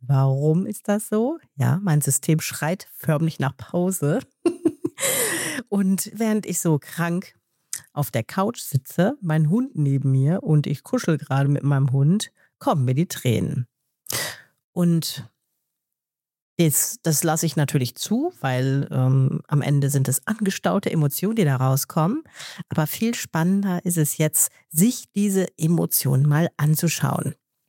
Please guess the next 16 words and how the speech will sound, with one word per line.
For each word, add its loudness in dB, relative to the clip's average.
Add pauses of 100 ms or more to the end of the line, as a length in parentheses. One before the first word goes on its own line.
(760)
Und 0
da 2
ich 0
auch 0
Emotionscoach 0
bin, 2
interessiert 0
mich 0
das 0
auch. -4
Also 0
ich -6
habe -4
mir 0
das 0
antrainiert, 0